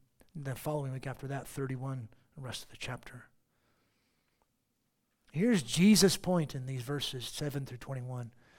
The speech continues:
Jesus is the door, our access to the Father, uh, and, and our good shepherd, our provision from the Father. That's who he is.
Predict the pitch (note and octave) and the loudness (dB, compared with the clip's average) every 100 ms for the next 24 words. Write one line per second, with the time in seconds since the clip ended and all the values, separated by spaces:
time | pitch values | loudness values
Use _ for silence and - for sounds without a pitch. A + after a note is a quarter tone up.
0 | - - - E3 C#3 G3+ G#3+ G#3+ F#3+ F3 | -20 -20 -12 -2 6 8 10 10 8 6
1 | D3+ E3+ D3 D3 C#3 B2+ B2+ _ _ _ | 4 4 4 2 0 -6 -12 _ _ _
2 | _ _ _ _ _ - E3 - F3+ - | _ _ _ _ _ 2 2 8 6 6
3 | G3 - E3 - D#3+ D3 C#3+ - - - | 2 4 2 2 0 0 -2 -6 -16 -18
4 | - E3+ - F3+ E3 - F3 E3 C#3 F#3 | -10 -10 0 0 0 0 2 2 6 6
5 | - G3 - D#3 - - F#3+ - D#3 D#3 | 10 8 10 2 0 4 4 6 4 6
6 | D3 D3 - D#3+ D3+ C3+ B2 A2+ A#2 - | 4 0 0 -2 0 -2 -4 -6 -8 -10
7 | - F3 - G#3 F#3 D#3+ D#3+ C#3 B2+ - | -2 0 4 6 6 6 4 2 -2 -8